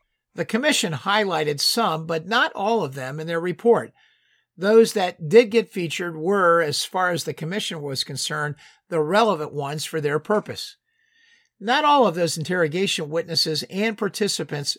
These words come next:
said the same thing about what Oswald said or what went on in each of those interrogation sessions. Whether that was just an honest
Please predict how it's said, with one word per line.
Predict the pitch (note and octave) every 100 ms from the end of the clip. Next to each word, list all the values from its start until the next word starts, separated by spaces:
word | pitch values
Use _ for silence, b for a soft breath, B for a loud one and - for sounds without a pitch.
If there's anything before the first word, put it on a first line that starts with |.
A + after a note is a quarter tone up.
| _
said | - - G3 G3+
the | A3
same | - F#3 E3+
thing | - D3 D3
about | C#3+ C#3 C#3+
what | - D3+ D#3+
Oswald | D3+ D3+ C#3+ D3 C#3+
said | - E3 C#3+ C#3 b b
or | - F3+ F3+
what | E3 D#3+
went | D#3+ D#3+
on | D3+ C#3 C#3
in | D#3 D3+
each | D#3+ F3 -
of | D3
those | C#3+ C#3+
interrogation | D3+ - C#3+ C3+ E3+ G3 - B2
sessions. | - A#2 - F#2+ - - _ _ _ _ _ _ _ _ _ _ _
Whether | - F#3 B3 A#3+
that | G#3+
was | F3+ -
just | G3+ G3 -
an | D3+ -
honest | F3+ G3+ G3 -